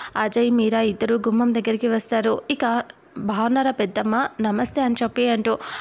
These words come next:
అజయ్ అక్కడి నుంచే పలకరిస్తూ ఇంట్లోకి వచ్చేస్తాడు. ఇక అజయ్ని చూడగానే చాలా కోపంగా చూస్తూ ఉంటుంది శారదాదేవి. ఇక, "ఏంటి మేడం, ఎందుకు అలా మొహం పెట్టారు?" అని అంటూ మీరా అంటూ ఉంటే, అప్పుడు అజయ్ అంటాడు, "ఏంటి మీరా, మళ్ళీ మేడం అంటావేంటి?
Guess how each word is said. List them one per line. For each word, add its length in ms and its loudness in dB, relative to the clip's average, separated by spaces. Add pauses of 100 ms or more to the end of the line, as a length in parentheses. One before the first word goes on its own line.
(140)
అజయ్ 440 0
అక్కడి 280 -2
నుంచే 260 0
పలకరిస్తూ 720 0
ఇంట్లోకి 360 0
వచ్చేస్తాడు. 600 0 (380)
ఇక 160 0
అజయ్ని 420 2 (100)
చూడగానే 420 2
చాలా 340 0
కోపంగా 460 -2 (100)
చూస్తూ 280 0
ఉంటుంది 440 0
శారదాదేవి. 720 0 (360)
ఇక, 360 0 (220)
"ఏంటి 240 2
మేడం, 360 0 (120)
ఎందుకు 260 2
అలా 180 4
మొహం 320 2
పెట్టారు?" 560 0
అని 260 4
అంటూ 220 2
మీరా 280 2
అంటూ 300 0
ఉంటే, 320 0 (320)
అప్పుడు 200 0
అజయ్ 360 2
అంటాడు, 400 0 (100)
"ఏంటి 280 0
మీరా, 380 2 (140)
మళ్ళీ 280 2 (180)
మేడం 340 2
అంటావేంటి? 640 2